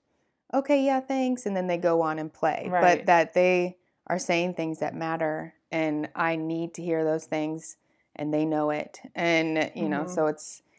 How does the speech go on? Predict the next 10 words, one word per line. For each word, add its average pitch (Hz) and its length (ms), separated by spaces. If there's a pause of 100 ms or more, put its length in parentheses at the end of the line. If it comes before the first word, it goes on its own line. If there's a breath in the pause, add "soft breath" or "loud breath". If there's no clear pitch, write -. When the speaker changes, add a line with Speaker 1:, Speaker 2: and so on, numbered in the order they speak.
Speaker 1:
it's - 160
im-, 175 140 (160)
it's 175 160
important. 135 540
And 165 120
there's 175 180
not 175 200
this 175 160
huge, 175 400
like, 151 380